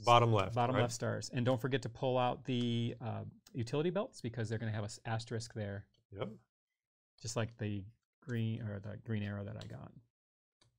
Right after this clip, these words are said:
Speaker 2: I honestly think you might have me. Huh. All right.
Speaker 1: At forty-five.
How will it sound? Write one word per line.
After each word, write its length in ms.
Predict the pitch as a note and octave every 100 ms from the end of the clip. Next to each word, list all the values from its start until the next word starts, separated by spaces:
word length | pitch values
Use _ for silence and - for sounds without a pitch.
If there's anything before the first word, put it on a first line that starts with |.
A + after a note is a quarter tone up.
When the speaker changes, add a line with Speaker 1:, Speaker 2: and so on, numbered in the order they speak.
| _ _ _ _ _ _ _ _ _ -
Speaker 2:
I 140 | B2+ -
honestly 480 | B2+ B2+ A#2+ D#3+ D3+
think 300 | C3+ C#3 - -
you 140 | C3
might 280 | A#2 A2+ A2+
have 240 | - - -
me. 220 | - - _ _ _ _ _ _ _ _ _ _ _ _ _ -
Huh. 140 | C4+ - - _ _ _ _ - _ - _ _ _ _ _ - _ _ _ _ _ _ _ _ _ _ - _ _ _ _ _ _ _ _ _ _ _ - - _ _ _ _ _ - _ _ -
All 60 | A2+
right. 200 | G#2+ G#2
Speaker 1:
At 120 | B2+
forty-five. 580 | C#3+ C3+ A#2 B2+ G2+